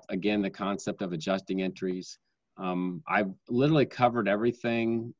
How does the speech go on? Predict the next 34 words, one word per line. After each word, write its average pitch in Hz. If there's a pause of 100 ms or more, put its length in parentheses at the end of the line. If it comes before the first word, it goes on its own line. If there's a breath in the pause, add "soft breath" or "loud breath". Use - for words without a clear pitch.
(120)
that 98
I 98
think 110
to 101
cover, 104
except -
there's 95
only 117
one 117
more 131
thing 120
I 113
wanna 101
show 104
you 107
in 104
this 98
problem 101 (460)
that 95
relates 92
to 80
interest. 110 (640)
But 95
everything 139
else 117
that 113
I've 107
showed 110
you 101
this 104
week 113
and 107
last 101
week, 117